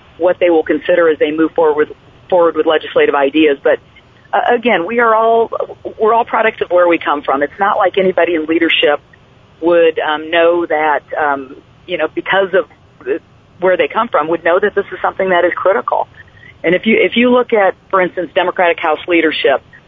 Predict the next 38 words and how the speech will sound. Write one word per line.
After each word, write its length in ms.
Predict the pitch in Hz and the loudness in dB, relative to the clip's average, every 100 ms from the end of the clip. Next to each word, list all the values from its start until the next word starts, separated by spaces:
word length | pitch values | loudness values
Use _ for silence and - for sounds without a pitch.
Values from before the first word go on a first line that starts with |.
| _ _ - | _ _ -4
um, 280 | 143 147 143 | -2 0 0
at 360 | 123 - 165 | 0 0 -2
the 100 | 160 - | -2 0
senior 260 | 190 180 160 | 0 2 2
levels, 400 | 156 151 147 160 | 2 2 0 0
I'm 160 | 170 | 0
the 140 | 175 - | 0 0
only 300 | 190 202 196 | 0 0 0
Midwesterner 880 | 175 170 160 156 - 156 143 143 139 - | 0 0 0 -2 -2 -2 0 0 -2 -4
sitting 220 | 190 175 160 | 0 0 2
around 240 | 151 151 | 0 0
the 80 | 139 | -2
table. 360 | - 143 135 | 0 2 2
I'm 160 | 139 156 | 0 0
in 80 | 156 | 0
an 100 | 151 | 0
elected 380 | 147 147 - 147 | 0 0 -2 -2
leadership 440 | 143 143 - 147 | 0 0 -2 -2
position. 540 | 147 147 135 - 139 139 - - | -2 -2 -2 -2 -6 -8 -16 -4
And 180 | 156 156 - | -2 0 -2
I'm 180 | 165 | 0
not 200 | 170 175 | 0 2
only 220 | 185 170 165 | 2 2 2
the 160 | 165 | 2
only 280 | 170 180 170 | 2 2 2
Midwesterner 840 | 165 160 160 170 170 151 143 147 - - | 2 2 0 0 -2 0 0 0 -6 -4
sitting 200 | 170 175 | 0 2
around 240 | 151 160 160 | 2 0 2
that 200 | 139 - - - | 0 -2 -18 -6
senior 260 | 185 180 160 | -2 2 2
leadership 400 | 165 160 160 - | 2 0 -2 0
table, 280 | 151 151 151 | 2 2 0
but 80 | |
I'm 160 | 151 165 | 0 0
also 260 | 185 - 160 | 0 0 -2
the 140 | 156 | 0
only 220 | 160 156 | 0 -2
Democrat 680 | 165 160 165 156 139 139 | -2 -2 -2 -2 0 -2